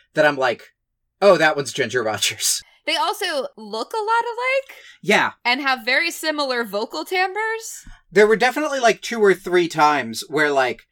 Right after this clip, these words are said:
Speaker 1: Ginger Rogers would, like, arrive from out on a date, and I would be like, "W-, wasn't she the one who was just, like, doing all the bon mot downstairs at the, oh no, that must have been Lucille Ball."
Speaker 2: There were times where they had really drastically different hairstyles,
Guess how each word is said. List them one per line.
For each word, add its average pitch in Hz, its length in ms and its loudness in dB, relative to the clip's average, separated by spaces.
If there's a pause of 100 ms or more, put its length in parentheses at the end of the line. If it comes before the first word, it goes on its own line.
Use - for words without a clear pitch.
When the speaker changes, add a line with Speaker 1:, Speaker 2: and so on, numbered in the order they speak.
Speaker 1:
Ginger 175 420 2
Rogers 151 460 2
would, 147 160 -2
like, 139 240 0
arrive 139 560 2
from 123 260 -8
out 135 220 0
on 131 160 0
a 117 60 -6
date, 120 420 -2
and 139 100 -4
I 135 80 2
would 135 120 0
be 143 100 2
like, 135 240 2
"W-, 185 220 -2
wasn't 202 340 0
she - 180 -4
the 269 120 -4
one 262 220 0
who 254 120 -12
was 220 120 -10
just, 220 240 -2
like, 202 280 -2 (400)
doing 202 260 6
all 196 160 2
the 180 120 -2
bon 180 240 2
mot 190 320 4
downstairs 190 640 2
at 190 100 2
the, - 160 2
oh 196 120 4
no, 185 180 4
that 170 160 2
must 156 160 -4
have 170 80 -8
been 143 120 -4
Lucille 131 360 -2
Ball." 117 320 0
Speaker 2:
There 269 220 0
were 311 100 -2
times 311 420 -4
where 254 320 -2
they 220 200 -4
had 233 260 -2
really 226 540 -8 (240)
drastically 202 720 -6
different 196 340 -4
hairstyles, 185 960 -6